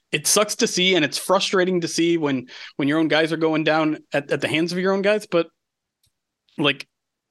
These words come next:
when, when there are violent collisions and there's a lot of people around it, sometimes you're gonna hit your own guy, and it sucks. But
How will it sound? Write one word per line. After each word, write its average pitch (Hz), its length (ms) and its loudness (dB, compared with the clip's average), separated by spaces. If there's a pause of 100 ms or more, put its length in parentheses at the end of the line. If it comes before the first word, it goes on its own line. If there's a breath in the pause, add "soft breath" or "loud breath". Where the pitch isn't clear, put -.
(120)
when, 151 320 0
when 156 160 0
there 175 100 2
are 160 40 0
violent 175 380 2
collisions 156 600 0
and 139 180 0
there's 143 140 0
a 143 40 0
lot 143 200 2
of 156 80 -6
people 156 240 0
around 139 300 0
it, 123 200 -8
sometimes 131 400 0
you're 135 80 0
gonna 127 140 0
hit 131 160 -2
your 123 100 0
own 120 100 -2
guy, 104 200 -2
and 104 160 -6
it 107 100 -12
sucks. - 300 -2
But 107 240 -8